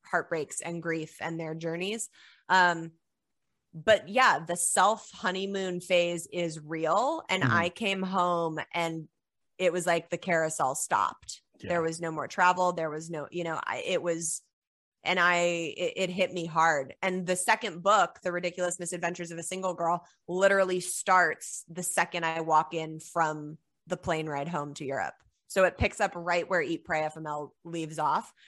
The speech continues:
Speaker 1: So it fully continues, but it was definitely a, a slap upside the head of like, "Oh, okay, you're home now."
Speaker 2: Yeah.
Speaker 1: And you're twenty, twenty-eight,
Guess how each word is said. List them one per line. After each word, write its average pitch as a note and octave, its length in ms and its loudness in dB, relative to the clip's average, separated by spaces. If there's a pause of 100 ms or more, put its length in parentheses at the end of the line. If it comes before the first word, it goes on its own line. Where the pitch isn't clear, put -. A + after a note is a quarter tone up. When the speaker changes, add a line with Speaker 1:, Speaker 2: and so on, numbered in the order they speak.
(180)
Speaker 1:
So F3+ 160 -2
it - 260 -2
fully F#3+ 240 2
continues, E3+ 840 -4 (340)
but F3 420 2 (160)
it G3 200 2
was F#3 220 -4
definitely E3 920 0
a, D#3 560 -2 (440)
a F#3 80 -8
slap D#3+ 380 4
upside D3+ 360 -4
the E3 60 -6
head D#3 220 -2
of D3+ 100 -6
like, F3 220 0
"Oh, G#3+ 260 4 (100)
okay, G3+ 220 -2
you're F3+ 180 2
home F3 280 0
now." D#3 280 -4 (220)
Speaker 2:
Yeah. B2 200 2
Speaker 1:
And F3 140 0
you're F3 120 0
twenty, F3 640 -2
twenty-eight, E3+ 480 2